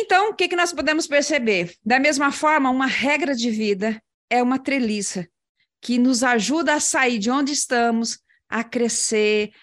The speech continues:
a ter equilíbrio, a ter resistência, resiliência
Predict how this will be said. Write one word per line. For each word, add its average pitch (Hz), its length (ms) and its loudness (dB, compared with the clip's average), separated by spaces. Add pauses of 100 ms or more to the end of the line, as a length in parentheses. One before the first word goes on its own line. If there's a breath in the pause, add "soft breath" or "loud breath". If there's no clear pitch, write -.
(140 soft breath)
a 220 120 -2
ter 226 200 2
equilíbrio, 214 880 -2
a 202 100 -6
ter 240 200 -2
resistência, 226 960 0
resiliência 269 960 0